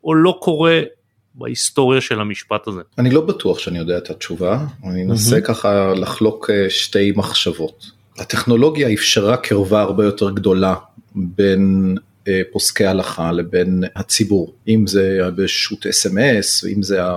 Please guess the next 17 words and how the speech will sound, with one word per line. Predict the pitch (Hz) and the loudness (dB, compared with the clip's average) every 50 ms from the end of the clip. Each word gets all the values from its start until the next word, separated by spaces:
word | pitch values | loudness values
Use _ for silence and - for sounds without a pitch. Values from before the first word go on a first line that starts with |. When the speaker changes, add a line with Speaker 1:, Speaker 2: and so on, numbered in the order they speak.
| 87 - - - - - - - - _ - - | -6 -8 -12 -16 -18 -18 -18 -20 -20 _ -16 -14
Speaker 2:
היכולת | 101 95 90 - 117 110 95 - - | -14 -12 -6 -4 -4 -4 -4 -6 -10
לנסוע | 104 - - - - 113 110 104 | -12 -12 -8 -2 0 2 2 2
לרב, | 101 95 92 92 95 120 139 139 120 120 110 95 90 92 | 2 2 0 0 2 2 2 4 4 2 2 2 -2 -4
ואם | 90 98 98 101 | -6 -6 -4 -4
זה | 92 95 95 92 90 87 85 85 85 85 - - - - - - - _ | -2 -2 0 0 0 0 -2 -2 -2 -4 -4 -8 -12 -18 -20 -20 -12 _
היכולת | - 101 - - 113 113 107 - | -6 -4 0 2 2 2 2 0
לבנות | 104 90 92 110 110 104 - - - | -4 -2 0 0 0 0 -2 -4 0
היכלות | 123 120 110 - - 117 113 117 117 - - | 0 0 2 2 0 2 2 2 2 2 -2
יותר | 117 - 120 110 | 0 2 0 0
גדולים | 107 110 98 107 107 104 123 151 156 131 - | 0 0 2 2 4 4 4 4 4 2 2
וקהילות | 101 - - - 104 98 107 117 - - | 0 -4 0 0 2 2 2 2 2 0
יותר | 131 - - 110 | 0 0 0 -2
גדולות | 107 95 101 104 101 98 92 - - - | -2 -2 0 0 2 0 0 -2 -6 -14
וכל | 95 - 104 107 | -12 -8 -4 -4
מיני | 113 110 104 | -2 -2 -2
דברים | 95 87 95 90 101 98 95 | -4 -6 -6 -6 -6 -6 -6
כאלה, | - - 92 87 95 110 | -4 -4 -4 -2 0 -2